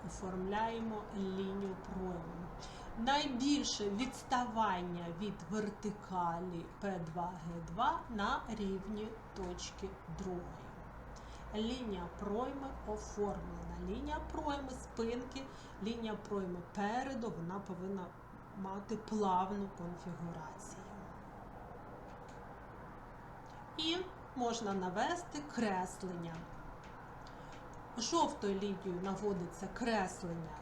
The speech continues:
спинки. Звертаю увагу, що, е,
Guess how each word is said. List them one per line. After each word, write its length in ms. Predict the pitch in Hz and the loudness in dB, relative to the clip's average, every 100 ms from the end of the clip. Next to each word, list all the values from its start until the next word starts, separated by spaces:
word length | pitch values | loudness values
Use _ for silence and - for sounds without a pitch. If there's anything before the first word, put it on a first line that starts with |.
| - | -8
спинки. 840 | - - - 294 330 330 320 294 285 - - - - | -8 -8 0 2 2 0 -2 -2 -2 -4 -10 -10 -6
Звертаю 720 | 214 226 247 254 269 262 262 | -2 0 0 2 2 4 2
увагу, 520 | 247 233 240 233 208 | 0 2 6 6 6
що, 200 | 202 - | 2 0
е, 760 | 196 - 220 208 202 196 196 | -2 -2 -4 0 0 2 0